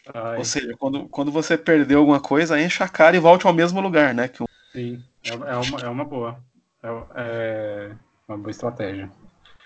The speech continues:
Speaker 1: Antes da gente sair do Tarkovsky, eu tava,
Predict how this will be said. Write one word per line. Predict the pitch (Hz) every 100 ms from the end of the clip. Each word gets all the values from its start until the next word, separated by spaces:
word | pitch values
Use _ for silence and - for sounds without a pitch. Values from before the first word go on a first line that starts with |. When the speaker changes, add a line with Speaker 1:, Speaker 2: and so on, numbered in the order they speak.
| _ - _ -
Speaker 1:
Antes | 156 185
da |
gente | 196 214
sair | 208
do | 180
Tarkovsky, | 165 151 147 147 143 160 131
eu | 131
tava, | 139 135 147 143 135 120 113 107